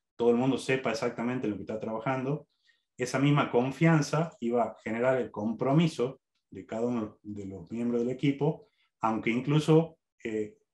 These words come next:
no estén de acuerdo, o alguno de esos miembros no esté totalmente de acuerdo con lo que están por hacer, pero iba a generar la confianza, iba a generar el compromiso.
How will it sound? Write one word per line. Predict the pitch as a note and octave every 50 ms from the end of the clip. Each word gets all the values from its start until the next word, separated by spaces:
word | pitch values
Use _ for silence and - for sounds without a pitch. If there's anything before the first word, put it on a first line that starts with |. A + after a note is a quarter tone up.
| _ _ _ _ _ - _
no | - G#2 G#2 A2+
estén | A#2 - - C#3 C3 B2+
de | A#2 A2+
acuerdo, | A2+ - - C3+ C#3 D3 C#3 C3+ C3+ D3+ C#3+ A2+
o | G2+ G2+
alguno | G2+ G#2+ A2+ C3 C3+ C#3 C3 A#2+
de | A#2 B2
esos | A#2+ - A2+ G#2+ G2+ G2 F#2+
miembros | G2+ A2 A#2+ A#2+ A#2+ B2 C#3 D3+ C3
no | A2+ G#2+ G#2
esté | - - B2 A#2+
totalmente | - - G#2+ - A#2 A#2 A#2+ - -
de | G#2+ G#2
acuerdo | G#2 - B2+ C3 C3+ C3 C3+ C3+ C3+
con | - G#2 G2 F#2+ F#2+
lo | F2+ -
que | - -
están | - A2+ A2 G#2
por | G2+ G2
hacer, | G#2+ G#2+ D#3 C#3 D3+ D#3 - _ _ _ _ _ _ _ _ _ _ _ _ _
pero | - - - G2
iba | G2+ G#2 G#2 A2
a | -
generar | - - G#2 G#2+ G#2+ A#2 A#2 A#2
la | A2 -
confianza, | - G#2+ G#2+ G#2+ - B2+ B2 B2 - A#2+
iba | G#2+ A2+
a | A2
generar | - A2+ A#2+ A#2+
el | A2+ -
compromiso. | B2+ C3 C#3 D#3 D#3 D#3+ E3+ E3+ D#3+ D#3 E3 E3 E3 - -